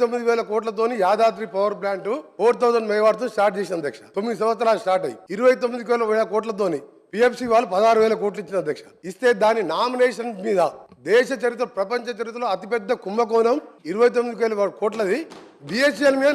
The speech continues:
నామినేషన్ ఇద్ది, అధ్యక్ష. బిహెచ్ఎల్ నామినేషన్ ఇచ్చిన తర్వాత అదే దాని మీద జార్ఖండ్, జార్ఖండ్ జెన్కోలో టెండర్ అయితే అక్కడికి వెళ్ళి డాక్యుమెంట్ తెచ్చి, అధ్యక్ష, తెప్పిస్తే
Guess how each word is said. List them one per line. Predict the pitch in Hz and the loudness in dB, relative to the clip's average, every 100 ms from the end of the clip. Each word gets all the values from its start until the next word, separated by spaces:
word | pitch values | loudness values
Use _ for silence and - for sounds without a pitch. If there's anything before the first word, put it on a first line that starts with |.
| 247 | 4
నామినేషన్ | 262 269 247 247 | 2 2 0 -2
ఇద్ది, | 247 240 | 0 0
అధ్యక్ష. | 240 226 226 - - 131 | 0 0 -2 -4 -14 0
బిహెచ్ఎల్ | 262 220 277 240 226 | 2 4 0 2 2
నామినేషన్ | 262 247 247 196 | 2 0 -2 -6
ఇచ్చిన | 220 240 | -2 2
తర్వాత | 226 220 151 226 311 - - _ _ | 4 2 2 0 -2 -10 -20 _ _
అదే | 127 214 285 262 | -4 4 4 6
దాని | 262 254 | 4 4
మీద | 247 220 302 294 - - 127 147 | 4 6 4 0 -14 -20 -4 2
జార్ఖండ్, | 226 247 254 240 175 | 4 4 2 2 2
జార్ఖండ్ | 202 247 254 262 202 | 4 4 2 2 0
జెన్కోలో | 240 233 247 214 320 - - - _ _ - | 2 4 4 4 2 -2 -18 -20 _ _ -2
టెండర్ | 214 269 254 | 2 6 6
అయితే | 254 262 214 | 4 2 2
అక్కడికి | 226 254 | 2 2
వెళ్ళి | 262 214 | 2 4
డాక్యుమెంట్ | 240 247 247 | 4 4 2
తెచ్చి, | 240 240 | 2 0
అధ్యక్ష, | 226 226 220 131 - - | 0 0 0 -2 -4 -10
తెప్పిస్తే | 185 262 - | -6 -6 -4